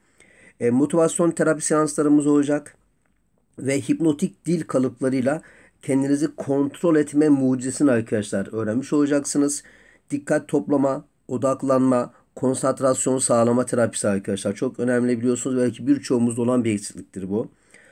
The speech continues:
Akıl yürütme, pratik düşünme becerileri anlamında vereceğimiz bir eğitim söz konusu olacak.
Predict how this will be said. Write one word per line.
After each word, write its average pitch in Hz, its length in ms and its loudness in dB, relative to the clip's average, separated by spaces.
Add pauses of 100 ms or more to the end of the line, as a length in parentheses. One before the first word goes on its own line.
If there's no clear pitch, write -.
(340)
Akıl 156 300 -2
yürütme, 165 580 0 (100)
pratik 160 380 -2
düşünme 151 420 2
becerileri 147 680 4 (300)
anlamında 135 760 0
vereceğimiz 131 480 2
bir 127 60 -2
eğitim 127 340 0
söz 143 240 0
konusu 143 340 0
olacak. 143 480 0